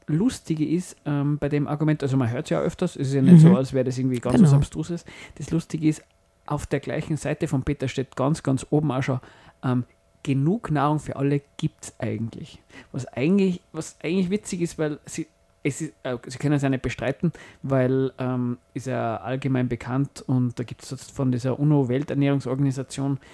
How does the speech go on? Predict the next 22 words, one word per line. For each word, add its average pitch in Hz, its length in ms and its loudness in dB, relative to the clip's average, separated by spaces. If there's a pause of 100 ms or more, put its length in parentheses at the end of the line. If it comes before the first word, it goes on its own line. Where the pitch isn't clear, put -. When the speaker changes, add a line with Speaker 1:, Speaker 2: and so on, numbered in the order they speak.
(840)
Speaker 1:
gibt's - 200 -10
ja 127 120 -2
diese 127 260 -4
Studien, 135 580 2
ähm, 123 420 0
man 123 120 -2
konnte 131 240 -4
irgendwie 120 180 0
neun 117 220 2
Milliarden 117 360 0
Menschen 147 320 -2
schon, 143 380 0
ähm, 135 140 -2
versorgen 170 360 8
Speaker 2:
Mhm. 143 40 6
Speaker 1:
mit 131 140 -2
Nahrung, 131 280 -2
so 127 160 -12
viel 190 180 2
Speaker 2:
Mhm. 220 140 4 (680)
Speaker 1:
gibt's - 340 -12
eben. 156 300 -2